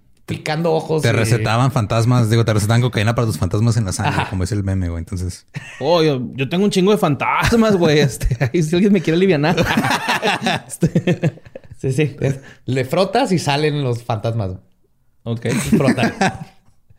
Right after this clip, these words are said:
Speaker 1: Es como te deshaces de los, de las posesiones.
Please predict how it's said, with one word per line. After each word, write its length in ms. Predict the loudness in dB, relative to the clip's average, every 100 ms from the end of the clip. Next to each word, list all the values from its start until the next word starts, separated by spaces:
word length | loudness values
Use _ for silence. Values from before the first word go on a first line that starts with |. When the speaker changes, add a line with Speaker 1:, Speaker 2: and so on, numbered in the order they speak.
| -20 -18 -20 -14 -6
Speaker 1:
Es 160 | -6
como 160 | -4 -2
te 80 | 0
deshaces 400 | 0 0 0 0
de 100 | 0
los, 340 | 0 -2 -6
de 60 | -4
las 140 | -4
posesiones. 540 | -4 -6 -4 -4 -4